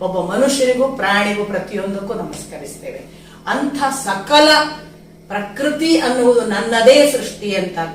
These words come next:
ಕೃಷ್ಣ ಭಗವದ್ಗೀತೆಯಲ್ಲಿ ಹೇಳಿದ ಹಾಗೆ, ಇದು ನನ್ನದೇ ಸೃಷ್ಟಿ, ನಾನು ಉದ್ದೇಶಪೂರ್ವಕ ಸೃಷ್ಟಿಸಿದ್ದೇನೆ ಅನ್ನುವುದನ್ನು ಅರ್ಥ ಮಾಡಿಕೊಂಡು ಈ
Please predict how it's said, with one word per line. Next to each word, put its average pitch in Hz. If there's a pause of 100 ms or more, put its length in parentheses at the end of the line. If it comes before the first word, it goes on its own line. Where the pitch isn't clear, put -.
ಕೃಷ್ಣ -
ಭಗವದ್ಗೀತೆಯಲ್ಲಿ 175
ಹೇಳಿದ 170
ಹಾಗೆ, 170 (300)
ಇದು 240
ನನ್ನದೇ 285
ಸೃಷ್ಟಿ, 160
ನಾನು 208
ಉದ್ದೇಶಪೂರ್ವಕ 247
ಸೃಷ್ಟಿಸಿದ್ದೇನೆ 185
ಅನ್ನುವುದನ್ನು 277
ಅರ್ಥ -
ಮಾಡಿಕೊಂಡು 254 (520)
ಈ 240